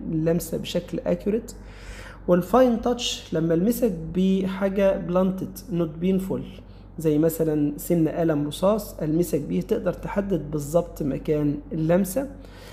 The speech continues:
أو إن أنا لما ألمسك بحاجتين جنب بعض على بعد قريب تقدر تحدد إن الحاجتين اللي لمست في نفس الوقت إنهم حاجتين مش حاجة واحدة. دي اسمها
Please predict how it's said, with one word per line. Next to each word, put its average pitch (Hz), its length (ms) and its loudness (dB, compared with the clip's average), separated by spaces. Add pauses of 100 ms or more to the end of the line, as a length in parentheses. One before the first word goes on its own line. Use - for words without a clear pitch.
(240)
أو 185 100 8
إن 226 240 6
أنا 254 220 8
لما 190 280 2
ألمسك 208 340 2
بحاجتين 185 880 -6
جنب 165 160 2
بعض 165 520 2
على 165 220 0
بعد 165 280 2
قريب 165 380 0 (120)
تقدر - 260 -4
تحدد - 680 -4
إن 156 100 0
الحاجتين 156 480 -2
اللي 151 220 2
لمست 151 360 -4
في - 160 -4
نفس 202 280 -2
الوقت 170 380 2
إنهم 151 260 -4
حاجتين 160 460 -4
مش - 120 -6
حاجة 160 240 -6
واحدة. 233 340 -4 (600)
دي 180 60 0
اسمها 160 460 0